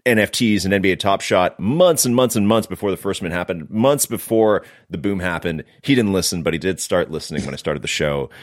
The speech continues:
and telling him <laughs> how much values were going up. And Phil, now it's, it's, it's two, that's almost two years ago. That's almost two years ago that that stuff happened.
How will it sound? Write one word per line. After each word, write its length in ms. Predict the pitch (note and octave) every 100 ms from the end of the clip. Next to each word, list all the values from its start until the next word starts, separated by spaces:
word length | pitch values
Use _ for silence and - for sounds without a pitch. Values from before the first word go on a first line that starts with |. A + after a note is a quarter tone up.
| -
and 300 | G2 E2+ D#2
telling 300 | - A#2+ G#2+
him 240 | F#2 F2+ F2
<laughs> 100 | D2+
how 540 | G#2 G#2 E2 F2+ C#3
much 260 | B2+ C3 G2
values 560 | F#2+ D3+ G3+ C#4 F#3+
were 140 | F3+ D#3
going 260 | D3 B2+
up. 300 | A#2+ A#2 - - - - C#3
And 420 | A2 A2 A#2 -
Phil, 220 | - F#3
now 240 | A2+ C3+ F#3
it's, 220 | - -
it's, 260 | B2 B2 - _
it's 200 | A#2+ -
two, 320 | - - G#3+
that's 200 | - -
almost 280 | G3+ G3 -
two 80 | E3
years 240 | C3+ D#3+
ago. 180 | A#2+ - - _
That's 220 | C#3+ F3
almost 360 | F#3 E3+ D#3 - _
two 340 | - G#3 A3 A3+
years 560 | E3+ G#2+ D#3+ G3 C3
ago 380 | F#2 - - -
that 160 | - F#2
that 240 | F2 -
stuff 200 | - D#2
happened. 500 | - D#2 - - -